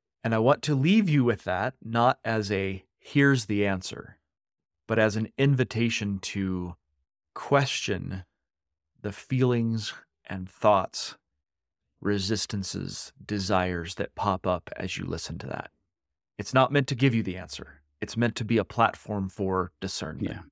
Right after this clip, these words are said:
Speaker 1: Uh, what does that mean right now for you? And how is that making you feel or think? Those are the,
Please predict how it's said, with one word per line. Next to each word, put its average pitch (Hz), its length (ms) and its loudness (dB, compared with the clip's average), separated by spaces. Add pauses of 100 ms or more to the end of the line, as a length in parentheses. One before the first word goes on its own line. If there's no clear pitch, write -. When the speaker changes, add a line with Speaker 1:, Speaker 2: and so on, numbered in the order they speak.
(140)
Speaker 1:
Uh, - 100 -2 (200)
what 113 220 6
does 135 200 6
that 131 220 6
mean 113 220 -2
right 101 220 0
now 87 180 -4
for 90 240 -10
you? 151 440 2 (260)
And 98 100 -6
how 101 240 2
is 98 120 0
that 92 180 -2
making 98 340 -2
you 95 100 -6
feel 117 360 0
or 101 120 -2
think? - 460 -12 (640)
Those 117 280 6
are 110 80 2
the, 90 200 -4